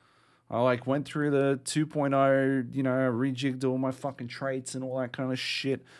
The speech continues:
I'd played it for thirty hours before, by the way, uh, last time. So, um, yeah, I had put in a pretty decent stint. Um, yeah.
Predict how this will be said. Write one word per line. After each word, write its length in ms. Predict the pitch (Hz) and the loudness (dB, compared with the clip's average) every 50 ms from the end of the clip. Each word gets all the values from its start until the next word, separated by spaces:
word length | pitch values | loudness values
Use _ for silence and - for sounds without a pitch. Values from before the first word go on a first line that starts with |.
| - - - | -18 -4 0
I'd 120 | 143 151 151 | 0 0 4
played 240 | - 233 254 247 | 6 8 8 8
it 100 | 220 175 | 8 6
for 140 | - - 143 | 4 2 0
thirty 440 | - - - 139 139 131 113 104 110 | 2 4 6 8 8 8 8 6 6
hours 360 | 117 117 113 101 85 76 82 - - _ _ _ _ _ _ _ _ _ _ - | 6 6 6 4 2 0 -4 -8 -16 _ _ _ _ _ _ _ _ _ _ -4
before, 360 | - 95 - - 87 78 76 | -4 -2 -2 0 0 0 0
by 160 | 71 78 67 | 2 0 0
the 80 | 62 62 | 0 -2
way, 280 | 57 57 58 60 - - - _ _ _ _ _ _ _ _ _ _ _ _ _ - - | -2 -4 -4 -6 -8 -10 -14 _ _ _ _ _ _ _ _ _ _ _ _ _ -2 0
uh, 720 | 87 90 90 87 90 90 90 87 85 82 82 80 78 - | 2 4 4 4 4 6 6 4 4 4 4 4 2 0
last 320 | - 82 78 78 76 - - | 0 0 0 0 -2 -4 -6
time. 280 | 73 64 67 71 80 | -6 -6 -6 -6 -6
So, 360 | 85 - 87 82 82 82 85 85 | -4 -2 0 2 4 4 4 4
um, 520 | 85 85 85 82 80 80 80 76 67 - - _ - | 4 4 4 4 2 0 -2 -4 -8 -10 -16 _ -6
yeah, 200 | - 113 76 64 | -2 -2 0 2
I 60 | 98 | 2
had 160 | 160 165 165 - | 0 0 0 -2
put 160 | - 147 131 | 0 0 2
in 100 | 110 101 | 2 0
a 60 | 90 | -2
pretty 280 | - - - 92 90 82 | -2 -2 -2 -2 -2 -2
decent 400 | - 85 80 76 - 65 65 - | 0 -2 -2 -2 -4 -8 -8 -8
stint. 440 | - - - - - 73 92 92 - - _ _ _ _ _ _ _ _ _ _ _ - | -8 -8 -8 -8 -8 -10 -10 -10 -14 -20 _ _ _ _ _ _ _ _ _ _ _ -2
Um, 580 | - 104 107 107 110 117 113 107 113 113 - - _ _ _ _ _ _ _ _ _ _ _ _ _ _ _ _ _ _ _ _ - - - | 0 2 2 4 4 4 2 2 -2 -6 -8 -10 _ _ _ _ _ _ _ _ _ _ _ _ _ _ _ _ _ _ _ _ -12 -2 4
yeah. 220 | 156 180 156 - | 6 6 6 4